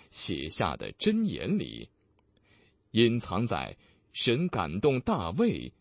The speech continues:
记下的诗篇里，隐藏在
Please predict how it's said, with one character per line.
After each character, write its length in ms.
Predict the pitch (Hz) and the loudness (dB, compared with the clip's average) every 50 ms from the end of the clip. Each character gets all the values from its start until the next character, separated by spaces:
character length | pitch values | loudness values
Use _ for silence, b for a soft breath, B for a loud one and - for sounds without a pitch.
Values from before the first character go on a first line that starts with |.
| _ _ _ _ _ | _ _ _ _ _
记 300 | - 165 160 131 107 90 | 0 2 2 2 2 0
下 240 | - - 101 73 | 0 -2 -2 -2
的 180 | - - 60 - | -4 -6 -8 -8
诗 380 | - - - 165 185 202 202 185 | -6 -6 -2 -2 0 0 -2 -4
篇 340 | - - 214 214 214 214 | -4 -2 0 2 2 2
里， 280 | 196 - 53 50 50 - _ _ _ _ _ _ _ _ _ _ _ _ _ _ _ _ _ _ _ _ _ _ _ _ _ | -2 -4 -6 -14 -16 -18 _ _ _ _ _ _ _ _ _ _ _ _ _ _ _ _ _ _ _ _ _ _ _ _ _
隐 280 | 101 110 110 117 123 | 4 4 4 4 2
藏 280 | 117 - - 90 113 117 | -2 -2 0 0 0 2
在 300 | - - 71 58 53 | 0 -2 -2 -4 -6